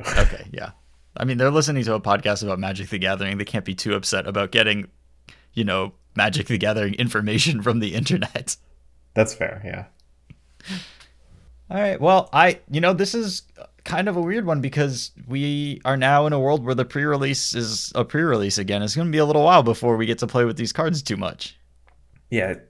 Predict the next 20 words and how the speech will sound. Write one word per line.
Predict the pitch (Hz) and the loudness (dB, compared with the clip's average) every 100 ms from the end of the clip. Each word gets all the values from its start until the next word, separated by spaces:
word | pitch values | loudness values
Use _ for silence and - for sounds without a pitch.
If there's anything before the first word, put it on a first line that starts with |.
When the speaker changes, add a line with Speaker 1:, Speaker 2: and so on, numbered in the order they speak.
| _ | _
Speaker 1:
what, | 95 76 - | -10 -10 -14
it | - | -10
comes | 120 120 | -4 -2
out | 110 | -2
on | |
Arena | 101 101 104 98 | -2 -2 -2 -4
next | 95 98 101 131 - 233 | -6 -6 -6 -6 -8 -8
week, | 277 294 | -8 -8
I | 294 | -6
think? | 233 | -2
Speaker 2:
Yeah, | 90 85 95 - - | -2 -4 -8 -12 -18
it's, | - - _ _ _ - | -16 -16 _ _ _ -12
like, | 98 | -8
a | 92 | -8
week | 92 90 | -10 -10
from | 98 | -8
this | 92 - | -8 -8
recording | 92 92 95 98 | -10 -8 -6 -6
or | 98 | -6
so. | 104 104 | -6 -8